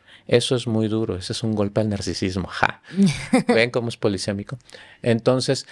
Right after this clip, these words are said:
Speaker 1: ese es un golpe importante porque, mm, se dice, ¿no? Que qué juez es más rudo que los hijos.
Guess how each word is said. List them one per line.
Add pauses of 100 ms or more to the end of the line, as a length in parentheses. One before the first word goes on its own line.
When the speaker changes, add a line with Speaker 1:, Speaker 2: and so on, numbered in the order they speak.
(100)
Speaker 1:
ese
es
un
golpe
importante
porque, (320)
mm,
se
dice,
¿no?
Que
qué
juez
es
más (160)
rudo
que
los
hijos.